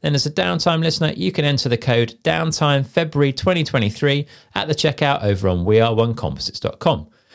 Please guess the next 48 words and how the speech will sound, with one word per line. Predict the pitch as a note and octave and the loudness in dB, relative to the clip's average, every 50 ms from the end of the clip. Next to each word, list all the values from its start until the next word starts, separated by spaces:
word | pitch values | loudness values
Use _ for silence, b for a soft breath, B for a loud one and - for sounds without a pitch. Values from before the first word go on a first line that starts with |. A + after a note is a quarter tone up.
| b b | b b
That's | - C#3+ - - | -4 -4 -4 0
Downtime | - D#3+ D#3+ E3 D#3 - - D#3 D3+ D3 | 0 0 2 2 0 0 0 0 2 2
with | C#3 B2 | 0 -2
a | - | -2
capital | - A#2+ A2+ - - A#2+ | -4 -4 -4 -4 -4 -4
D, | G#2+ - D#3 D#3 D#3 D3 D#3 - | 0 0 2 2 2 0 0 -4
February | - - - F#3 F3 D#3+ D#3 C#3 B2 A#2+ | -10 -2 0 0 0 2 2 2 4 4
with | A2+ A2+ | 2 2
a | - | 0
capital | A#2+ A2+ - - - - | -4 -4 -2 -6 -4 -2
F, | C3+ C3+ C3 B2+ - - | 0 -2 -2 -2 -6 -4
followed | - D#3+ D#3+ D#3 C#3+ C3 | -2 0 2 2 2 2
by | B2+ A2+ | 2 2
the | G#2+ G#2+ | 4 2
number | A#2 A#2 A2+ G2+ G2 | 2 2 2 0 -2
twenty | - - C3 B2+ A2 F#2+ | 0 0 0 0 0 -2
twenty-three | - - A2 F#2+ F#2+ F#2+ - - C#3 C#3 C3+ C3 C3+ | -2 -2 -2 -2 -2 -4 -2 -2 0 2 2 0 0
with | A#2 G2+ - | -2 -4 -2
no | D3+ E3+ D#3 | 0 0 0
spaces | B2+ - - G#2+ G#2 G#2+ - - A2 G#2 G2 - - | 0 0 0 0 0 0 0 0 -2 -2 -2 -4 -6
over | E2+ E2+ E2 F2+ F2+ | -6 -4 -2 -2 -4
at | D2+ - | -4 -4
We | - F2+ A2 A#2 | -2 0 2 4
Are | A#2 A#2 A#2 | 4 4 4
One | A2 A2+ A2 A2 | 2 2 0 0
Composites | A2 - A2 A2+ - - - G#2 | -4 -4 -6 -4 -6 -8 -10 -6
dot | - A#2+ A2+ - - | -6 -8 -8 -2 0
com. | F#3 F3 G#2+ C2+ - B B B B B B B B B B | 0 0 0 -2 -10 B B B B B B B B B B
Don't | - G#3+ G3+ | -2 -2 -2
forget, | - - G3+ G3+ F#3+ - | 0 -2 -2 -2 -2 -4
the | |
code | D3+ - F3+ E3+ E3+ D#3 | -2 0 2 2 2 2
must | D#3+ D#3 - - | 0 -2 0 0
be | D3+ D#3 | 0 2
entered | D3+ D3+ - D3+ | 2 2 2 0
at | C3 G#2+ - | -2 -2 -4
the | A2+ | -6
final | - - - E3+ D#3+ E3 E3+ E3 D#3+ | -8 -2 0 0 2 2 2 0 0
stage | - - C#3 B2 B2+ B2 | 0 2 2 2 2 2
of | B2 | 0
the | A#2+ A#2 | 0 0
checkout | - B2+ A#2 - - G#2+ - - | 0 -2 0 0 -2 -4 -2 0
process | - A2 G#2+ G#2+ - A2 G2 - | 0 0 0 2 2 0 0 0
on | - G2+ G2 | -2 0 0
the | G#2+ | 0
confirm | - - A2+ G2 - - - F2+ E2 E2+ F2 - - | 0 0 -2 -2 -2 -2 0 0 2 2 0 -2 -4
order | - D#2 C#2+ C#2+ D2 D2+ | -6 -8 -6 -6 -8 -8
page. | - - D3+ A#2 - - - - | -4 -2 0 0 -2 -4 -12 -16